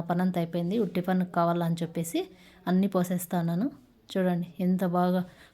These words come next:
లోపలే ఉడికిపోయింది, ఆ వేడి నీళ్ళకైనా బాగా ఉడికిపోయింది. మన ఊరికే అట్లా పెడితే అసలు ఉడికిపోతాయి, ఇవంతా స్టవ్ పైన పెడితే బాగా ఉడికినాయి. లేదంటే ఒట్టి ఉడకాలంటే మనము రోజంతా కూడా ఉడికిస్తూనే ఉండాలా.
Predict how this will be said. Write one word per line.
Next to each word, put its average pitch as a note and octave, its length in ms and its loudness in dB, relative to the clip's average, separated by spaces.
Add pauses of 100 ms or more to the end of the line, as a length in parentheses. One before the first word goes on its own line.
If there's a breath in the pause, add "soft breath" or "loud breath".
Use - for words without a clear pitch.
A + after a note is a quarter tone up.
(120)
లోపలే F#3+ 340 4
ఉడికిపోయింది, F3+ 460 2
ఆ - 100 -4
వేడి F3+ 220 2
నీళ్ళకైనా F3+ 440 0 (120)
బాగా F3 240 2
ఉడికిపోయింది. F3 520 0
మన F3+ 180 2
ఊరికే G#3+ 220 0
అట్లా F3+ 180 -4
పెడితే F3+ 260 -2
అసలు F3+ 220 0
ఉడికిపోతాయి, F3 500 -4
ఇవంతా E3 420 -2
స్టవ్ F3 240 -2
పైన F3 160 0 (100)
పెడితే E3+ 280 -4 (480 loud breath)
బాగా F#3 320 2
ఉడికినాయి. F3+ 540 0 (840 loud breath)
లేదంటే G3 360 0 (120)
ఒట్టి F#3 220 0 (100)
ఉడకాలంటే F3+ 600 2 (120)
మనము E3+ 220 0 (100)
రోజంతా E3+ 480 0
కూడా A3+ 180 2
ఉడికిస్తూనే G#3 580 -2 (120)
ఉండాలా. F3+ 380 2